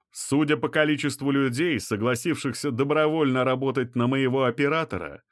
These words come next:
ваша цивилизация далеко не так этична, как того требуют законы нравственного общежития во Вселенной".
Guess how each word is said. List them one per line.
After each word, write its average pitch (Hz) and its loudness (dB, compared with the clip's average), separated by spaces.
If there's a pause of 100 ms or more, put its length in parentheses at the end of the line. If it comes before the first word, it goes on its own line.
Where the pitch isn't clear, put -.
(280)
ваша 190 0
цивилизация 170 0
далеко 160 0
не 147 2
так 127 -2
этична, 117 -2
как 120 -2
того 107 0
требуют 104 0
законы 139 -2 (260)
нравственного 139 0
общежития 101 -2
во 104 -2
Вселенной". 80 -6